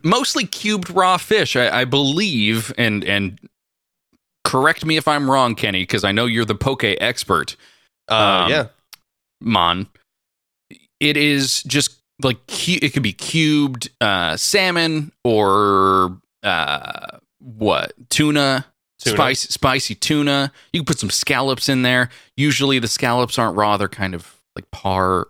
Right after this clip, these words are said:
Speaker 1: par cooked a bit, tiny, tiny,
Speaker 2: Mm-hmm.
Speaker 1: tiny bit. Yeah, some
Speaker 2: Sounds
Speaker 1: sort of
Speaker 2: good.
Speaker 1: raw fish. The, uh, my dumb question, <laughs> you, you are correct. That's not a dumb question at all. Uh, Kenny, according to Pinterest for twenty eighteen, number one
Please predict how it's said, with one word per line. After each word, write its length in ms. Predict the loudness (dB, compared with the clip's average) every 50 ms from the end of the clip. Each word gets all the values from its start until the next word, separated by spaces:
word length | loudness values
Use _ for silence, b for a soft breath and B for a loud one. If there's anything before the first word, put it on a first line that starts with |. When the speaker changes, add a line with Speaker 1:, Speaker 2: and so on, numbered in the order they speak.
| _
Speaker 1:
par 160 | -6 -6 -6
cooked 460 | -6 -4 -4 -4 -4 -4 _ -14 -20 _ _ _
a 60 | -6
bit, 240 | -4 -4 -4 -6 -8 _ -14
tiny, 240 | -14 -12 -12 -12 -16 _
tiny, 240 | -10 -8 -8 -8 -6
Speaker 2:
Mm-hmm. 100 | -8 -6
Speaker 1:
tiny 160 | -6 -8 -8
bit. 240 | -4 -4 -4 -4 -4 _ _ _ _ _ 0
Yeah, 240 | 0 0 0 -2 -2
some 160 | -2 0 0
Speaker 2:
Sounds 100 | 2 2
Speaker 1:
sort 160 | 2 2 2
of 80 | 2 2
Speaker 2:
good. 60 | 2
Speaker 1:
raw 160 | 2 2 2
fish. 320 | 2 0 0 2 0 0
The, 260 | 0 0 0 0 -2 B B B B B B _ _ -2
uh, 160 | 0 0 2
my 180 | 2 0 0 0
dumb 160 | 0 -2 -2
question, 360 | 0 0 0 0 0 0 0 2
<laughs> 0 |
you, 120 | 0 0 0 -2 -4
you 180 | -4 -2 0 2
are 140 | 2 0 0
correct. 480 | 0 0 2 2 4 2 0 -2 -2
That's 320 | -2 -2 0 -2 -4 -6 B B B B B -2
not 340 | 0 0 2 0 0 0 -2
a 40 |
dumb 200 | 0 0 -2 -2 -2
question 520 | 0 0 0 0 -2 -4 -4 -4 -4 -4 b b b b _ _ _ -2
at 200 | -2 -2 -2 -2 _
all. 380 | 0 2 4 4 2 0 -2 b b b b b b -2
Uh, 160 | -2 -2 -2
Kenny, 260 | 0 0 0 2 2
according 380 | 0 0 0 0 0 0 0 -2
to 80 | -2 0
Pinterest 680 | 0 0 0 0 0 0 0 0 0 -4 -6 -8 -10 -14 _ _ _ _ _ _ _ _
for 100 | -2 -2
twenty 360 | 0 2 2 2 2 2 2 2
eighteen, 440 | 0 -2 -2 -2 -2 0 -2 -4 -4 -2 0
number 240 | 0 0 2 0 -2
one 460 | 0 0 0 0 2 0 0 -4